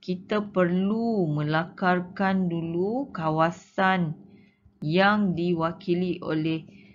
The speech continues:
Z kurang daripada satu point enam lima enam. Jadi, satu point lima enam berada di belah kanan, tapi simbolnya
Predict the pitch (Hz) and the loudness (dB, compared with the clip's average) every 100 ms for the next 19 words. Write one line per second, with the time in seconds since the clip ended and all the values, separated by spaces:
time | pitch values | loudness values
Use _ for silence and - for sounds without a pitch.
0 | _ _ _ _ _ _ _ - 147 151 | _ _ _ _ _ _ _ -12 -12 -2
1 | 196 185 - - 180 196 202 208 202 196 | -2 -2 -8 -8 -2 0 4 4 4 0
2 | 170 170 170 165 160 160 - 151 - 147 | -2 -2 -2 -6 -6 -8 -8 -10 -8 -12
3 | - 143 143 135 - 139 139 147 160 - | -8 -8 -8 -10 -12 -10 -6 -4 -4 -6
4 | - - 147 147 143 131 135 135 143 170 | -20 -12 -8 -6 -6 -8 -10 -6 -2 -2
5 | 233 339 311 185 - - 165 151 - 143 | -2 -4 -8 -10 -12 -12 -8 -8 -8 -10
6 | - 185 156 147 143 135 - 147 165 180 | -10 -10 -8 -6 -6 -8 -8 -6 -4 -2
7 | 160 - 147 143 135 135 143 139 139 165 | -4 -6 -8 -8 -8 -10 -10 -10 -4 -2
8 | 226 339 - 151 - 175 185 - 151 156 | -2 -6 -12 -14 -8 -8 -8 -10 -8 -6
9 | 160 190 220 262 | -4 -2 0 -2